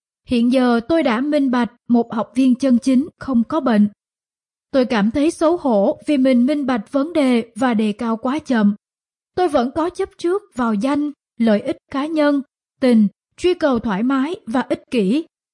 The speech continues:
Những chấp trước này cản trở tôi tu luyện tinh tấn. Tôi cũng nhận ra rằng nghiệp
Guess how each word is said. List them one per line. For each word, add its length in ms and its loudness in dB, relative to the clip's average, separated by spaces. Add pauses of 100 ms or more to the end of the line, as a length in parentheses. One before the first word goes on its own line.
(360)
Những 220 4
chấp 260 -4
trước 220 -2
này 280 2
cản 300 -4
trở 300 -2
tôi 220 2
tu 200 0
luyện 240 2
tinh 220 -4
tấn. 240 0 (680)
Tôi 120 2
cũng 260 -2
nhận 200 0
ra 240 -4
rằng 300 0 (220)
nghiệp 180 -2